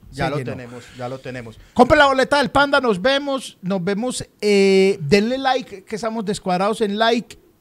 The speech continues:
Speaker 2: para que esto lo, lo vean y comente después de que quede, no acá en el chat, sino comenten abajo, qué rico, qué lindo eso, qué tal, compren la boleta del Panda, en el, con los comentarios de este y de todos los programas va a quedar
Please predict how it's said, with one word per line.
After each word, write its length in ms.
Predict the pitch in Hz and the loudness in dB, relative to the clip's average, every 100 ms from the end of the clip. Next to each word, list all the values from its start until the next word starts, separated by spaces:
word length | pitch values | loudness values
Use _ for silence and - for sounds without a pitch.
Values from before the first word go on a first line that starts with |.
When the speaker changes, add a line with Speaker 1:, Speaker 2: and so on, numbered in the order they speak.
| _ | _
Speaker 2:
para 200 | 175 170 | -2 -2
que 140 | - 175 | 0 -2
esto 220 | - 220 | 0 0
lo, 240 | 190 156 | 0 0
lo 160 | 147 165 | -2 -2
vean 300 | 214 233 220 | 0 0 0
y 80 | - | -4
comente 500 | 202 202 214 214 254 | -2 2 2 4 4
después 340 | 220 - 185 | 4 0 -4
de 80 | 220 | -4
que 140 | 214 | -6
quede, 300 | - 220 160 | -4 -4 -2
no 120 | 156 | -4
acá 260 | 165 - 226 | -6 -4 -4
en 100 | 233 | -4
el 100 | 226 | -6
chat, 240 | - 233 | -4 -6
sino 260 | - 202 175 | -6 -6 -4
comenten 500 | 202 220 220 214 202 | -4 -4 -6 -6 -8
abajo, 340 | 160 185 196 185 | -8 -6 -8 -10
qué 100 | 175 | -10
rico, 300 | 196 202 196 | -10 -12 -12
qué 100 | 190 | -10
lindo 320 | 190 196 185 | -10 -8 -6
eso, 280 | 190 196 190 | -6 -8 -8
qué 60 | |
tal, 280 | 196 196 196 | -4 -2 -4
compren 220 | 175 190 | -6 -2
la 80 | 190 | 0
boleta 260 | 180 170 190 | 0 0 -2
del 80 | |
Panda, 400 | - 202 208 196 _ | -2 -4 -4 -8 _
en 160 | 180 185 | -8 -6
el, 80 | |
con 180 | 160 185 | -4 -2
los 160 | 175 - | -2 -2
comentarios 400 | 175 175 185 202 | -4 -2 -4 -2
de 260 | 202 185 | -2 0
este 320 | 180 - 220 - | -2 -4 -8 -2
y 100 | 196 | 0
de 120 | 180 | 0
todos 300 | - 202 214 | 0 -2 0
los 120 | 214 196 | -2 -4
programas 340 | 190 190 202 | -4 -2 -2
va 60 | 180 | -4
a 60 | |
quedar 340 | 196 196 196 | 0 2 0